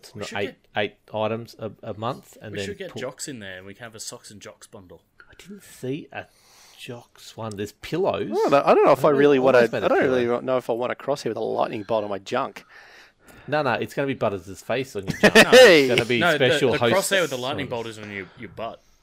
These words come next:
Speaker 3: Oh, <laughs> yeah, even better.
Speaker 2: <laughs> Um, so I have got my own personal Wilco's Chill Zone shirt up there. I will,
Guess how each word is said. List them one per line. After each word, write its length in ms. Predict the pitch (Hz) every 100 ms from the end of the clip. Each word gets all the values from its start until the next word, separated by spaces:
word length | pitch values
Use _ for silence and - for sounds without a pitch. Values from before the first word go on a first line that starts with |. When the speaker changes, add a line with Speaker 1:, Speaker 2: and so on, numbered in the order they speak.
| _ -
Speaker 3:
Oh, 200 | 123 -
<laughs> 20 |
yeah, 360 | 160 151 - 151 -
even 260 | 139 127 107
better. 220 | 123 143 - - 131 -
Speaker 2:
<laughs> 540 | 165 143 - 165 160 - 147 165 - 123
Um, 560 | 143 120 113 117 110 110 - - - - _ _ _ - 190
so 440 | 135 127 127 131 110 - - -
I 120 | 131 135
have 200 | 147 127
got 160 | 127
my 220 | 120 117
own 100 | 113
personal 440 | 110 117 - 117 104
Wilco's 220 | 117 107
Chill 180 | - 107
Zone 180 | 98 92
shirt 340 | - 101 98
up 140 | -
there. 220 | 110 69 -
I 60 |
will, 380 | 92 104 98 95